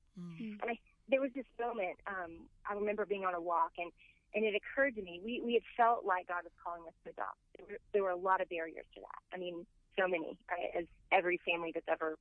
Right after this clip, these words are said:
Speaker 3: walked through adoption, it's, it's not an easy process, both before you receive your child and after. Um, you don't sign up for adoption because it's easy. You, you sign up for adoption because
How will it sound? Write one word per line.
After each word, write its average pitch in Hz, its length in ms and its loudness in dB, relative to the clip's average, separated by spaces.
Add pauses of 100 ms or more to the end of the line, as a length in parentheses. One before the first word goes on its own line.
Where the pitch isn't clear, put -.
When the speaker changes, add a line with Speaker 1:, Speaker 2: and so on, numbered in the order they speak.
(180)
Speaker 3:
walked 180 300 4
through 170 120 -4
adoption, - 460 -8 (460)
it's, 202 160 -2 (100)
it's - 200 -4
not 190 180 4
an 185 140 -6
easy 214 280 -8
process, 175 440 -2 (440)
both 180 200 -2 (420)
before 196 380 0
you 175 340 -6 (320)
receive 196 340 -4
your 175 140 -4
child 165 320 -2
and 156 100 -10
after. - 460 0 (420)
Um, 190 160 0
you 196 140 -8
don't 214 180 2
sign 190 160 0
up 180 160 -2
for 180 140 -4
adoption 170 420 0
because 160 160 -20 (140)
it's - 80 -20
easy. 175 340 -4
You, 180 160 -14 (140)
you 180 100 -20
sign 185 160 2
up - 80 -12
for 165 80 -2
adoption 170 380 4
because 160 180 -6